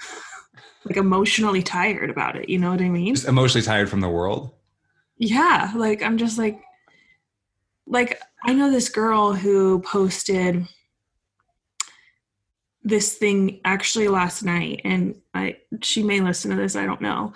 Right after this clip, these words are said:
Speaker 1: But she posted this thing and was like, "I've seen a lot of posts where people say, um,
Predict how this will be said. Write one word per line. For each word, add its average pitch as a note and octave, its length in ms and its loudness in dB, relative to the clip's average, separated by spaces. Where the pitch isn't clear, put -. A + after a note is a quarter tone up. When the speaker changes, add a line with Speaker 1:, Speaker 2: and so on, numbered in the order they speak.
Speaker 1:
But A#3 100 -4
she A#3 140 -4
posted B3+ 340 -2
this A#3 160 0
thing A3 160 0
and G#3 60 2
was F#3+ 140 0
like, F3+ 220 0
"I've G#3+ 180 -2
seen A3+ 180 0
a A3 60 0
lot G#3 140 2
of G3+ 100 -2
posts G3 360 -2
where F#3+ 100 0
people G3 420 -4
say, F3 520 -2
um, F3+ 420 0